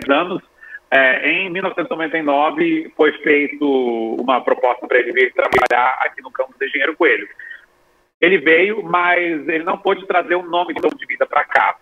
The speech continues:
porque o nome estava registrado na, na escola, né?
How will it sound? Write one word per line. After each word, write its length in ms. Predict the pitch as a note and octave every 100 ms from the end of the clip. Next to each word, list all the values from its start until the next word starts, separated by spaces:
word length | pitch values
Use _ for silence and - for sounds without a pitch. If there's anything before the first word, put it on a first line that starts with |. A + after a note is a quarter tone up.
| -
porque 360 | - B2 C3
o 120 | C#3 B2
nome 220 | B2+ C3+
estava 240 | C3 B2+
registrado 520 | B2+ B2+ - A#2+ B2+ C3+
na, 80 | - B2+
na 100 | C3+
escola, 500 | D3 - C#3 A2+ G2 G#2
né? 160 | A#2